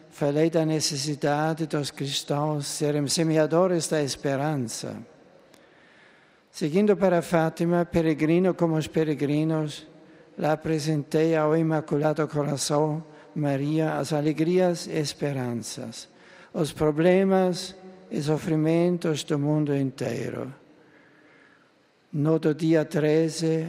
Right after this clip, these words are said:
aniversário da primeira aparição de Nossa Senhora, durante a celebração da Eucaristia,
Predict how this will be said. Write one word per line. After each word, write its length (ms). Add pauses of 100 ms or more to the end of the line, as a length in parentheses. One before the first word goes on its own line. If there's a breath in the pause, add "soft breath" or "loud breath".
aniversário 800
da 160
primeira 600
aparição 720
de 160
Nossa 340
Senhora, 720 (840 loud breath)
durante 400
a 120
celebração 760
da 160
Eucaristia, 1080